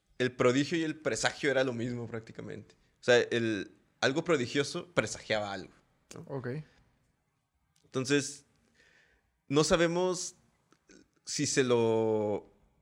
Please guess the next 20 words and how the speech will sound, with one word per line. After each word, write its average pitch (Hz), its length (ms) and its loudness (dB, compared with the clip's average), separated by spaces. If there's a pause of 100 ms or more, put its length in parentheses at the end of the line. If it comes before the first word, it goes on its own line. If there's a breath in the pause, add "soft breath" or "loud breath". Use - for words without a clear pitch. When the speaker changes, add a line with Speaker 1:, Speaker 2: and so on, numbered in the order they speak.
(120)
Speaker 1:
estaban 123 460 2
esperando, 135 760 0 (1120)
pero 127 180 4
a 123 40 6
la, 117 520 6
al 120 200 6
momento 139 340 2
en 190 120 0
que 156 200 2
ellos 147 420 -4
reciben 135 380 -2
la 147 80 -2
noticia 127 360 -4
de 139 120 2
la 113 140 2
llegada 113 500 2
de 107 360 0
estas 123 340 -2
nuevas 127 380 0
gentes, - 600 -6